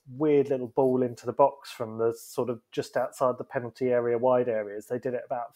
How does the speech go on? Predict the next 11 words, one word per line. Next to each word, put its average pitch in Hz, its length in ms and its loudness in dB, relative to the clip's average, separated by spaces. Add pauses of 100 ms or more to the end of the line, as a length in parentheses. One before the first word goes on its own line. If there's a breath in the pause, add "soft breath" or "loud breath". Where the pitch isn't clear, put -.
fifty 123 320 -8
times 120 400 0
and 110 100 -18
it 113 120 -18
just 123 120 -12
never 131 300 -2
came 117 240 -4
off, 127 220 -2
'cause 113 120 -8
Burnley 127 340 2
had 113 180 -2